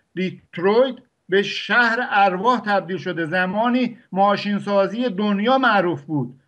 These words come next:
چرا؟ بر-، برای اینکه همون کسایی که شما میگید نمیتونستن ببرن، کارخونه‌هاشو جمع کردن بردن. دیترویت بغل گوش ماست. بحث اینه، سازماندهی که ما ازش حرف می‌زنیم،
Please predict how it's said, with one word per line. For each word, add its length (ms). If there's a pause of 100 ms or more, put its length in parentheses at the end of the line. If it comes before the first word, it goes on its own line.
چرا؟ 400
بر-، 400
برای 260
اینکه 180
همون 480 (180)
کسایی 440
که 120
شما 300
میگید 280
نمیتونستن 960
ببرن، 440
کارخونه‌هاشو 800
جمع 280
کردن 360
بردن. 280 (280)
دیترویت 600
بغل 300
گوش 320 (100)
ماست. 320 (1080)
بحث 300
اینه، 280 (260)
سازماندهی 840
که 100
ما 200
ازش 380
حرف 260
می‌زنیم، 540